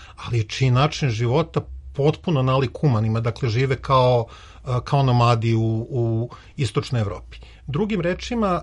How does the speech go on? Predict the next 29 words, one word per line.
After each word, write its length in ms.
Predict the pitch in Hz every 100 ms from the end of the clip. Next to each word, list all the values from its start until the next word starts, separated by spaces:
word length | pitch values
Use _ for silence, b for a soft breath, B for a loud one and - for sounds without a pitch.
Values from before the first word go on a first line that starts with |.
| -
na 460 | 151 143 131 127 117
nomadske 480 | 147 147 156 156 131
populacije 540 | 135 120 143 135 156
ne 100 | 139
treba 220 | 131 123 113
gledati 420 | 120 117 - 117
kao 180 | 127 117
na 100 | 120
etnički 380 | - 113 -
čisti, 300 | 107 185 -
kao 160 | - 131
uopšte 420 | 127 127 - 120
u 100 | 110
ostalom 420 | 120 - 147 113
i 80 | 113
na 260 | 110 110 107 b b b
druge 280 | 127 151 127
srednjovekovne 680 | - 123 120 127 - 151 123
narode, 360 | 123 147 135
i 40 | 120
to 120 | 139
je 60 |
nešto 280 | 123 127 -
što 180 | - 135
moramo 340 | 135 123 117
da 100 | 113
imamo 300 | 123 123 117
u 40 | 110
vidu. 320 | 98 87